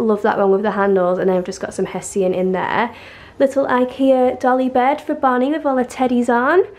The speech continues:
Few festive bits as well. I was gonna get rid of the litter tray for this video, but I thought I'd just include it because this is what it looks like every day, so I may as well show you the reality.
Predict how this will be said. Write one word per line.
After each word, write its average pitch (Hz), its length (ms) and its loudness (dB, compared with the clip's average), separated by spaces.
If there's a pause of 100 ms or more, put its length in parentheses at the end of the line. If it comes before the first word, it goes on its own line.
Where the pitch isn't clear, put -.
(260)
Few 269 260 -2
festive 262 540 -2
bits 240 300 -2
as 247 180 -4
well. 226 320 2
I - 80 0
was 233 160 0
gonna 269 180 0
get 285 160 -2
rid 233 100 0
of 220 100 0
the 214 40 0
litter 208 220 0
tray 196 380 0
for 208 100 -6
this 196 180 -2
video, 185 360 2
but 180 120 0
I 185 60 -2
thought 185 540 0
I'd 214 100 0
just 269 160 -2
include 190 400 2
it - 320 -2
because 180 680 -2 (260)
this 202 240 0
is 226 100 0
what 220 140 0
it - 80 -8
looks - 180 -6
like 185 220 -2
every 190 200 0
day, 202 300 0
so 202 300 0
I - 40 -4
may 202 200 -2
as 196 120 -4
well 196 140 0
show 202 160 -4
you 208 160 2
the 208 80 -2
reality. 190 720 2